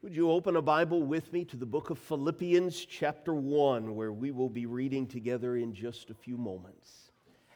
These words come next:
I would love it if you would have a Bible open or on and turned back there to the letter of Paul to the Philippians. If you can find that in your Bible, very close to the end of your Bibles, that will be where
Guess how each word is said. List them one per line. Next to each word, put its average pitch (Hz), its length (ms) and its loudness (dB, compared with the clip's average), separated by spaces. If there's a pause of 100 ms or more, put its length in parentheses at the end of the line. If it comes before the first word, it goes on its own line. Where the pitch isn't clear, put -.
(240)
I 123 100 -4
would 147 160 -2
love 170 220 8
it 170 80 2
if 156 160 -2
you 180 80 6
would 165 140 6
have 156 240 6
a 151 40 2
Bible 156 480 4
open 202 400 2
or 135 320 0
on 185 460 4
and 123 340 -4
turned 185 520 2
back 156 340 2
there 160 220 6
to 143 160 -2
the 120 100 -4
letter 156 440 6
of - 260 -4
Paul 165 460 2
to - 120 -8
the 131 140 -6
Philippians. 202 680 0 (160)
If - 200 -10
you 226 100 0
can 208 180 4
find 220 360 4
that 220 200 8
in 220 140 2
your 190 180 8
Bible, 196 460 6
very 165 300 2
close - 640 -2
to 180 160 -2
the 170 320 0
end 190 180 0
of 165 160 2
your 160 180 2
Bibles, 156 680 0
that 160 360 2
will 160 160 0
be 156 320 -4
where 156 600 2